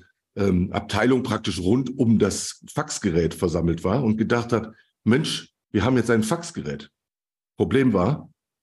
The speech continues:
kein anderer hatte ein Faxgerät. Also wem sollte man ein Faxgerät schicken, wenn, wenn man der, der Erste war? Wir waren als Spediteure ja,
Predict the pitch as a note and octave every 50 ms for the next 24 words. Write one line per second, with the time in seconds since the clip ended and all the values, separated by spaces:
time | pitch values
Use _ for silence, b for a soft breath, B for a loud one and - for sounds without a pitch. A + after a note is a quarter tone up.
0 | _ _ _ _ _ _ - G2 F#2 F2+ D#2+ A2 A#2+ - G2+ G2+ F#2+ F2 F2 E2+
1 | F#2 - - E2 - - F2+ D#2+ - - - D#2+ C#2+ D2 C#2 - - G#2 A2 A#2
2 | A#2+ A2 - A2 A2+ A#2 A2+ A2 A#2 A#2+ B2 A#2+ C3 A2+ A2 G#2+ A2 G#2 G2+ F#2+
3 | - - C3+ - - - - C3+ G2+ F2+ D#2+ F2+ - - A2+ F#2+ D#2+ A#2 B2 B
4 | B B B B B B G#2 A2 A2 G#2+ G#2 - - - - - A2 G#2+ A#2 G#2+
5 | A2+ G#2+ E2 G2+ A2 B2 B2+ - A#2+ F#2 G#2+ G#2 G2+ - - D#2+ - - A2 D#2
6 | E2+ D2+ C#2+ D#2 E2+ F2 F#2+ G2+ G2 F2+ F2+ - - - F2 F#2 E2+ - G#2 G2+
7 | G#2 G#2 G2+ G2+ F#2+ F#2 F2+ F2 E2+